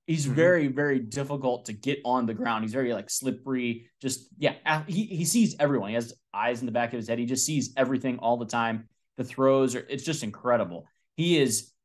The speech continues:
Speaker 1: Jason Bourning this Alabama
Speaker 2: <laughs>
Speaker 1: team to eight wins right now. They're eight and two. Without Bryce Young, they're, they're legit five and five.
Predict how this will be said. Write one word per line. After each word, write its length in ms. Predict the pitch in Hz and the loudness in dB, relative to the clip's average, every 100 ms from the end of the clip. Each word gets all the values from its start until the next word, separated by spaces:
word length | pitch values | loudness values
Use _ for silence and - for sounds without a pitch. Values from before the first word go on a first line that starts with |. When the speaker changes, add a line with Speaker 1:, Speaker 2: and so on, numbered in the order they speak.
| 123 | -16
Speaker 1:
Jason 540 | 117 147 156 151 135 | -4 0 0 0 -2
Bourning 560 | 117 123 120 104 90 - _ _ _ - | 0 0 0 -2 -6 -12 _ _ _ -8
this 260 | 120 120 | -4 0
Alabama 500 | 143 120 117 117 113 101 | 2 2 4 2 2 0
Speaker 2:
<laughs> 0 | |
Speaker 1:
team 400 | 123 110 101 90 - - | 0 -2 -2 -6 -14 -4
to 100 | 156 | -2
eight 260 | 123 123 113 | 0 0 0
wins 320 | 113 101 98 | -2 -2 -2
right 180 | 98 87 | -2 -2
now. 240 | 82 - - | -6 -6 2
They're 160 | 160 | 4
eight 220 | 175 170 | 6 4
and 120 | 175 139 | 2 0
two. 360 | 156 165 180 - _ - | 2 2 0 -6 _ -4
Without 320 | 139 147 156 | 2 4 4
Bryce 300 | 151 151 147 | 4 4 2
Young, 340 | 135 139 156 - | 2 2 0 -8
they're, 400 | 135 135 151 156 - | -10 -2 -2 -2 -8
they're 160 | 135 156 | -6 -2
legit 560 | 131 117 110 131 - - | -2 -4 -2 -2 -2 -6
five 200 | - 95 | -6 -6
and 120 | 98 | -8
five. 200 | - - | -12 -14